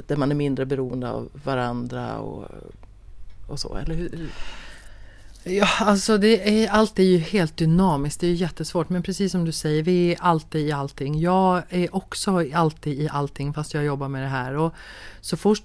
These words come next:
Speaker 2: jag går in i någon form av first stage moment som jag kan göra i, om jag blir rädd eller så, så drar jag också ner min sambo.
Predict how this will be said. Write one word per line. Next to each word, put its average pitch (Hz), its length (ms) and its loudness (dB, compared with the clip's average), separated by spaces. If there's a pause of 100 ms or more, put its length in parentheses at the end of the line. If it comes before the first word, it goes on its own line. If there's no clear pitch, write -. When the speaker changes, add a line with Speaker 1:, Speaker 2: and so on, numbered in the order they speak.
Speaker 2:
jag 170 400 4
går 170 160 2
in 160 260 2
i - 20 0
någon 160 240 2
form 156 280 0
av 151 80 -2
first 156 360 -2
stage 147 420 -4
moment 143 440 -2
som 160 200 -4
jag 147 140 -4
kan 156 200 -2
göra 139 520 0
i, 147 320 -2
om 156 140 -2
jag 147 120 -4
blir 143 340 -2 (400)
rädd 147 600 0
eller 139 180 0
så, 135 240 -2
så 165 160 -6
drar 156 340 2
jag 196 120 4
också 151 220 -4
ner 139 200 -2
min 139 180 -4
sambo. 143 640 -2